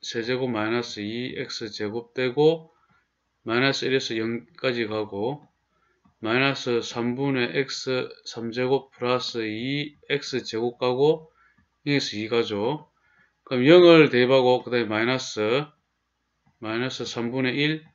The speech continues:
마이너스 이, 그 다음에 플러스 마이너스 삼분의 팔 플러스 팔, 이렇게 되죠.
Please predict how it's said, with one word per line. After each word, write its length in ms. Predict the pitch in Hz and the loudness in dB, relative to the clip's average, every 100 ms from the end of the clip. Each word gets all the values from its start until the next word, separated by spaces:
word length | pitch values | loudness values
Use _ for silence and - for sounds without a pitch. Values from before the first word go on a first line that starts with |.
| _ | _
마이너스 520 | 101 107 117 113 - | -8 -6 -6 -8 -10
이, 260 | 98 101 - _ _ _ _ _ - | -10 -10 -12 _ _ _ _ _ -18
그 140 | - | -4
다음에 380 | 120 117 113 - | -2 0 -2 -6
플러스 640 | - 131 127 - 110 127 - _ _ _ | -4 -2 -2 -6 -4 -4 -6 _ _ _
마이너스 680 | 104 107 123 127 - 117 117 | -8 -4 -4 -6 -6 -8 -8
삼분의 600 | - 113 113 131 131 123 - _ - | -10 -10 -6 -4 -4 -6 -10 _ -8
팔 380 | 139 143 139 _ _ | -2 -2 -4 _ _
플러스 440 | 120 120 - 107 104 _ _ | -8 -6 -8 -10 -14 _ _
팔, 240 | - 110 104 | -8 -8 -6
이렇게 140 | 117 | -8
되죠. 500 | 104 92 92 131 143 | -8 -8 -6 -6 -8